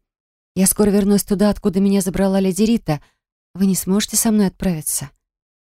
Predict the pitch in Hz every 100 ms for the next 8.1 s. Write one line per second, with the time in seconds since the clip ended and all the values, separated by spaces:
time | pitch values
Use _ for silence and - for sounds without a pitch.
0 | _ _ _ - - 302 269 - 220 226
1 | 202 - 180 185 190 165 151 156 - 202
2 | - 165 - 185 - 170 160 160 165 -
3 | 196 220 220 202 185 - - _ _ _
4 | - 240 247 - 233 220 214 208 190 180
5 | - 180 160 196 208 208 175 156 147 _
6 | _ _ _ _ _ _ _ 196 226 269
7 | - 180 151 208 - 202 208 233 - 175
8 | 131